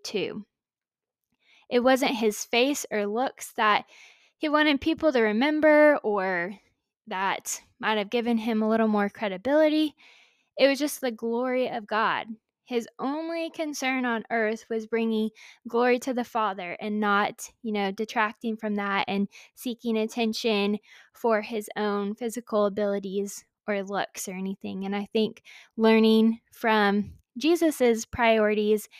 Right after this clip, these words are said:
is the perfect example that should help us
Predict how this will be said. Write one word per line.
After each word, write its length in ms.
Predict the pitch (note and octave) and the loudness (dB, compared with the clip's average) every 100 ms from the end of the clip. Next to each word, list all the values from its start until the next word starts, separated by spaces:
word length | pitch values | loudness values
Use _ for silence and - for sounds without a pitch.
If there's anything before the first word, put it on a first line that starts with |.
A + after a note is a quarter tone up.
| - - _ _ _ - | -20 -20 _ _ _ 0
is 360 | A3+ G#3 G3+ | 2 4 0
the 120 | A3 G#3 | -2 -4
perfect 420 | A3+ A3 A3 A3 | -2 -2 -4 -4
example 640 | G#3 - G#3 G3+ G#3 G3 | -6 -4 -2 0 0 0
that 260 | F#3+ F3+ - | 2 2 0
should 220 | G#3 G3 | -4 -6
help 420 | - G#3 F#3 - | -6 -2 0 -2
us 480 | G3 F#3 F3+ - - | -2 -2 -2 -6 -14